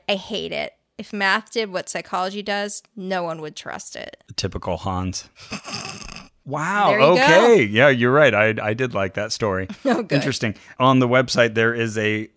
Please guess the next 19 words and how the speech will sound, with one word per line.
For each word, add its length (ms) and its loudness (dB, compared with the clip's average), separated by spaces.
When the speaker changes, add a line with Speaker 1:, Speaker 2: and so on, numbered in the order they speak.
Speaker 2:
place 380 0
where 140 0
you 220 0
can 320 -4
sign 280 0
up 140 0
for 440 0
trainer 440 2
certification. 960 -2
Speaker 1:
Yeah. 880 -10
Speaker 2:
So 320 0
I 60 0
don't 100 2
know. 60 2
Maybe 320 0
I 100 4
should, 440 -2
I 160 -6
Speaker 1:
Oh, 40 0